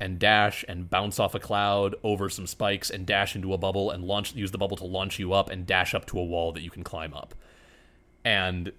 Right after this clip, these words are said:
I love it. They're great. <laughs> It also introduces, uh, moving blocks,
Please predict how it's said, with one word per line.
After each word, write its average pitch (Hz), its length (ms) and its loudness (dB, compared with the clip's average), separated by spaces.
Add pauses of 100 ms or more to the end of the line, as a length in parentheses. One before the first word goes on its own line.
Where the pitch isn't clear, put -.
(240)
I 110 100 2
love 104 220 2
it. 82 180 -6 (640)
They're 101 160 -4
great. 87 420 2
<laughs> 151 60 4 (800)
It - 220 6
also 190 320 8
introduces, 113 920 2 (140)
uh, 95 220 4 (100)
moving 127 420 4
blocks, - 680 -2